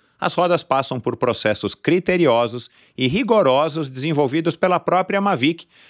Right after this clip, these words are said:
no Centro de Competência de Carbono, na Bela Annecy, na França.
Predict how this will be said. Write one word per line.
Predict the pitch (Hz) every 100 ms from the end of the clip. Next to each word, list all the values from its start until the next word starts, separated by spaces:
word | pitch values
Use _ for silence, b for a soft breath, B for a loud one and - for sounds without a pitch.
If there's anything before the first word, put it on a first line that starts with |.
| b
no | 170
Centro | 151 - 170 165 147
de | 131
Competência | - 175 190 180 135 135 139 -
de | 135
Carbono, | 131 147 127 110 120 120 b b
na | 117 117
Bela | 98 160 180 175
Annecy, | 185 214 208 - 139 143 _ _
na | 165
França. | - 110 101 -